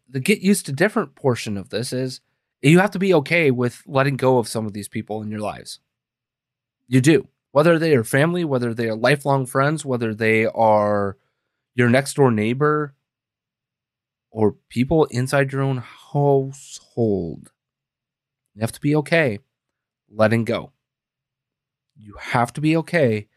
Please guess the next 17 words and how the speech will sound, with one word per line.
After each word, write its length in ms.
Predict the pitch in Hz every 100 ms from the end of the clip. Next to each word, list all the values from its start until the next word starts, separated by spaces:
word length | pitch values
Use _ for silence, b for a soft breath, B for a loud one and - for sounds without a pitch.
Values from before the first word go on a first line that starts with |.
| _ -
saying, 540 | - 123 120 117 110 _ _ _ _ _ _ _ _ _ _ _ 123
"I 120 | 123
love 280 | 117 113 147
you, 340 | 180 233 220 _ _ _ _ _ _ _ _ _ _ _ _ _ _ _
but 180 | 127 117
I 120 | 117
can't 540 | - - 135 139 135
do 180 | 110 135
this." 400 | 113 - - - _ _ _ _ _ _ _ _ _ _ _ _ _ _ _ _ _ _ _ _ _ _
And 180 | 135 139
it's 180 | 160 175
okay. 440 | 240 202 220 214 - _ _ _ _ _ _ _ _ _ _ b b b b 143
And 260 | 151 151
you 80 | 151
have 160 | 165 185
to 80 | 170
start 340 | 180 175